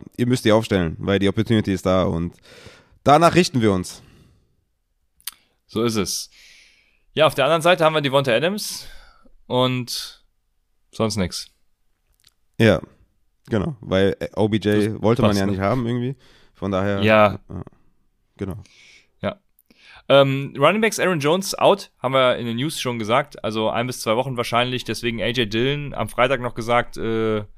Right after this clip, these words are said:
Speaker 2: wird nicht gefährlich. Jetzt wird er halt gefährlich dadurch, dass, äh, Aaron Jones out ist. Also A J Dillon wär Waiver Priority Nummer eins quasi,
Speaker 1: Ja,
Speaker 2: ähm,
Speaker 1: klar.
Speaker 2: wenn er nicht sowieso schon auf den Teams ist, was er wahrscheinlich sein wird.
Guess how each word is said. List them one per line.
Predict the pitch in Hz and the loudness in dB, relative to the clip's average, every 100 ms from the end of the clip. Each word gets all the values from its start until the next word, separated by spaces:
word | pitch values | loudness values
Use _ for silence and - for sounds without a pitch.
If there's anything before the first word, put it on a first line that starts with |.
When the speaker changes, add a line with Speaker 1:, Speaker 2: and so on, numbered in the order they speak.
| - - - - - | -20 -20 -20 -18 -6
Speaker 2:
wird | 123 | -4
nicht | 131 - | -4 -6
gefährlich. | 110 110 131 180 127 | 0 2 4 0 -2
Jetzt | 107 104 | -4 -2
wird | 117 | 2
er | 127 | 4
halt | 123 | 2
gefährlich | - - 127 135 | 0 0 0 0
dadurch, | 127 117 113 | 0 0 0
dass, | 113 107 - | -6 -8 -8
äh, | 107 110 | -4 -2
Aaron | 95 110 | -2 -4
Jones | 107 92 | -6 -6
out | - 107 | -6 -6
ist. | 165 | -4
Also | 123 110 | -4 -2
A | 131 | -2
J | 110 90 | -4 -4
Dillon | 110 127 110 | -4 -2 -2
wär | 117 120 113 | 0 2 0
Waiver | 98 107 120 113 | -4 -4 -4 -4
Priority | - 110 113 107 110 | -2 -2 -2 -4 -6
Nummer | 107 98 | -4 -2
eins | 104 156 - | 0 -2 -4
quasi, | - 92 98 98 - 131 | -8 -4 -2 -2 -6 -4
Speaker 1:
Ja, | 82 101 | -4 -4
Speaker 2:
ähm, | |
Speaker 1:
klar. | 101 82 95 - | -6 -6 -8 -6
Speaker 2:
wenn | 101 | -4
er | 113 | -4
nicht | 107 107 | -4 -6
sowieso | 104 101 110 | -6 -6 -6
schon | - | -4
auf | 98 | -6
den | - 98 | -6 -8
Teams | 113 107 | -6 -6
ist, | - 123 | -6 -6
was | 104 | -6
er | 92 | -6
wahrscheinlich | 90 - 98 | -6 -6 -6
sein | 95 98 90 | -4 -4 0
wird. | 110 160 | 0 0